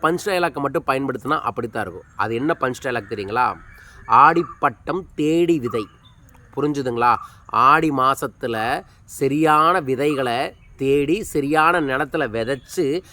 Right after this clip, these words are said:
இந்த ஆறு மாசமும் நீ அதை மெயின்டெயின் பண்ணிட்டு இருந்து மேனேஜ் பண்ணிக்கிட்டு இருந்து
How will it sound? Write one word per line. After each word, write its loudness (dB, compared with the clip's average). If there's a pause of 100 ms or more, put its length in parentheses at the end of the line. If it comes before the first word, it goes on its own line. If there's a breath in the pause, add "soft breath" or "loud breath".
(140 soft breath)
இந்த -2
ஆறு 6
மாசமும் 0
நீ -2
அதை -2
மெயின்டெயின் -2
பண்ணிட்டு -4
இருந்து -4 (120)
மேனேஜ் -2
பண்ணிக்கிட்டு -6
இருந்து -4